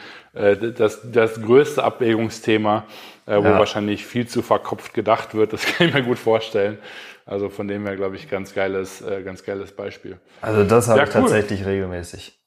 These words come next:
Speaker 2: Das muss ich echt sagen.
Speaker 1: <laughs>
Speaker 2: Aber wie gesagt, habe ich einigermaßen abgelenkt, äh, abgelegt. Wobei ich mir manchmal auch denke, wenn dann diese, die,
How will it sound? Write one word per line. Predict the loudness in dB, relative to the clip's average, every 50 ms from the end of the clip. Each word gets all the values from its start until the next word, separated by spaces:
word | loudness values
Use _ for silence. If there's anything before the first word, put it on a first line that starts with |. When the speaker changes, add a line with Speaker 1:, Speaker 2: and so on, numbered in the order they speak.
| _ _
Speaker 2:
Das | -8 -6 -4 -4
muss | -4 -4 -4 -4
ich | -4 -4
echt | -6 -8 -8 -8
sagen. | -8 -6 -6 -4 -2 -4
Speaker 1:
<laughs> | -2 0
Speaker 2:
Aber | 2 4 6 6 6 6 4 2 0 -2
wie | -2
gesagt, | -2 0 0 0 0 0 2
habe | 0 2 2
ich | 0 0 0
einigermaßen | 0 0 0 0 -2 0 0 0 0 0 -2 -2
abgelenkt, | -2 -2 -2 -2 -2 -2 0 -2 -2 -4 -8 -12 -20 -20 -20 -20 _ _
äh, | 0 4 4
abgelegt. | 4 4 4 2 -2 -2 -2 0 0 -2 -2 -6 -12 -20 _ _ _ _ _ _ -8
Wobei | -2 0 2 2 2
ich | 2 0
mir | 0 0 2
manchmal | 2 2 2 2 2 2 4 4 4
auch | 4 4 2 2 0
denke, | 0 -2 -2 -2 -2 -4 0 2
wenn | 2 2 2 2
dann | 0 -2 -2 0
diese, | 0 0 2 2 2 4 4 2 0 -2 -6 _ -4
die, | -2 0 2 2 2 2 2 0 0 -2 -6